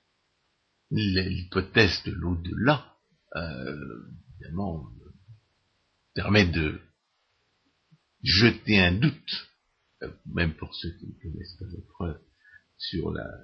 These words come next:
sur l'impossibilité de jamais prouver. Et par conséquent, on est, c'est une autre raison de dire qu'on n'est pas dans, dans les conditions de, de, de cette hypothèse-là. Mais, euh,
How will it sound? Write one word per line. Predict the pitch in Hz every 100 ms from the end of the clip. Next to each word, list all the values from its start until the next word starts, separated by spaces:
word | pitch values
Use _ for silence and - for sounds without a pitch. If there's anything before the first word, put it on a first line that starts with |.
| - -
sur | - - - - - 87
l'impossibilité | 101 120 113 - 87 - 82 85 85 95
de | 82
jamais | 87 80 80
prouver. | - - 139 185 90 - _ _ -
Et |
par | - - -
conséquent, | 92 - - 95
on | 82
est, | 80 _ - - - _ _ - - - - _ - - - _ 82 - - -
c'est | - -
une | 92 95
autre | 104 104 90
raison | 78 80 95 117
de | 82
dire | 80 98 -
qu'on | 82
n'est | 82
pas | 80 120 95
dans, | 80 82 -
dans | 78 78
les | 78 _
conditions | 104 - - - 82
de, | 78
de, | - - - - 76 - -
de |
cette | - 90 101
hypothèse-là. | 90 - - - 123 117 - - - - -
Mais, | 95 82 - -
euh, | - - -